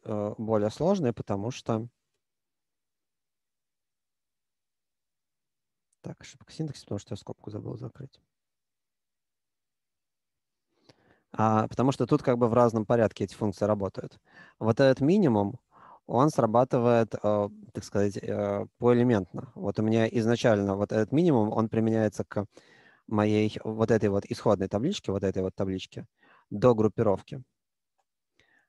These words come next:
А, потому что минимум это, э,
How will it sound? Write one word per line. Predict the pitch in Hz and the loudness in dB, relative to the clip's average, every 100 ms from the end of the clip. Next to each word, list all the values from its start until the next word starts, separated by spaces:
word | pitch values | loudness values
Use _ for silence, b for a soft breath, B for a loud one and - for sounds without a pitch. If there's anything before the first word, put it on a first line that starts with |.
| _ | _
А, | - 101 98 98 - | -4 -2 0 -2 -4
потому | - 104 | -4 -2
что | 117 120 | -2 0
минимум | 139 156 120 107 | 2 2 2 0
это, | 101 110 - 107 104 104 - | -2 -4 0 0 2 -2 -4
э, | 127 101 95 | -8 -6 -6